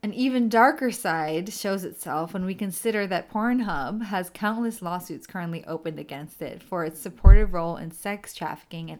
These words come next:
actual rape being depicted on its site to this day. Unfortunately, this is where so many of us have received our education around sexuality, what it looks like, sounds like, who we need to be in order to be sexy,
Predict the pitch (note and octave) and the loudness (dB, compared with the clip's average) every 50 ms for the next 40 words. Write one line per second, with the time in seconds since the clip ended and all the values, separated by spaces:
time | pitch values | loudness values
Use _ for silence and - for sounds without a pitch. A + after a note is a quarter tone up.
0 | - - F3 F3+ F3 - - F#3+ F3+ F3 F3 E3+ E3 E3 D#3 D#3+ - E3 D#3+ D#3+ | -8 -4 -4 -4 -4 -6 -6 -4 -4 -4 -2 -2 -4 -4 -6 -8 -10 -8 -8 -8
1 | E3 D#3+ - - E3 D#3+ - E3 D#3+ D#3 D#3+ - - - - - - _ - - | -10 -10 -10 -12 -14 -12 -10 -10 -10 -10 -10 -12 -20 -20 -20 -20 -20 _ -8 -6
2 | F3 F3 F3 E3+ D#3+ D#3+ D#3+ - - D3+ G#2+ G2+ D#2 - _ _ _ _ _ _ | -4 -2 -2 -2 -4 -6 -6 -6 -4 -4 -4 -4 -6 -12 _ _ _ _ _ _
3 | _ - - F#3 E3 D#3 D3+ D#3 D#3 - - - - - F3 - _ _ _ _ | _ -10 -8 -8 -4 -2 -2 -4 -4 -8 -12 -12 -12 -12 -18 -20 _ _ _ _
4 | _ _ _ _ _ _ _ _ - - A#3+ A#3+ A#3+ D4 D4+ - - D4+ A#3+ A3 | _ _ _ _ _ _ _ _ -6 -2 -2 0 2 2 2 2 2 -2 -4 -2
5 | G#3 G#3+ G#3 G3+ G3 F#3+ A3 A3+ - B3+ A3 G#3+ G3+ G3 G3 - G3+ F#3 F#3+ G3 | 0 -2 -2 -2 0 0 -2 -2 -2 -4 -2 0 0 0 0 -2 -4 -2 -2 -2
6 | F#3+ F#3+ F#3+ F#3 F#3 F3 E3+ D#3+ E3+ - G3+ E3+ F3 F3 E3+ E3+ - - C4 C4 | -2 0 0 -2 0 0 0 -2 -2 -4 -6 -6 -4 -4 -6 -6 -6 -4 -2 -2
7 | B3+ A3+ - F3+ D3+ - E3+ E3+ - D#3+ E3 - E3+ D3+ E3 - E3+ D#3+ E3 C#3+ | -2 0 0 0 0 0 -4 -6 -6 -10 -10 -8 -8 -8 -8 -8 -10 -10 -10 -10
8 | D3 D#3+ - - - - - - D#3+ B2 B2+ - - - - - - _ _ _ | -10 -10 -10 -12 -12 -12 -12 -12 -12 -10 -10 -12 -12 -14 -14 -16 -18 _ _ _
9 | - F3 F3+ F3 E3+ - - F#3 G3 A3+ A3+ A#3+ - - - A3 G#3+ G#3+ G#3+ G#3+ | -8 -6 -2 -2 -2 -4 -4 -2 0 0 0 -2 -4 -2 0 2 2 2 0 -2
10 | - - - - - - E3 F3 F#3 G3 F#3+ F3+ - G3+ F#3+ F#3+ F#3 F#3 F#3 - | -6 -12 -10 -8 -4 -2 0 0 0 -2 -4 -4 -2 -2 -2 -2 -2 -6 -10 -12
11 | - - F#3 F3+ F3+ F3 F3 E3 E3+ - D#3 D3+ D#3 E3 F#3+ G#3+ A3+ A#3 B3 B3+ | -8 -6 -4 -2 -2 -2 -4 -4 -6 -8 -12 -10 -8 -6 -4 -2 0 0 0 0
12 | A#3+ - G3 F#3 E3+ E3+ E3 E3 D#3+ E3 - D#3 E3 D3 - F3 - G#3 A3 A3+ | 0 -2 -2 -4 -4 -4 -4 -6 -8 -8 -12 -12 -12 -12 -12 -8 -6 -4 -4 -4
13 | A3+ - - A3 G#3 G#3 G#3 G#3+ | -6 -8 -6 -4 -4 -4 -4 -6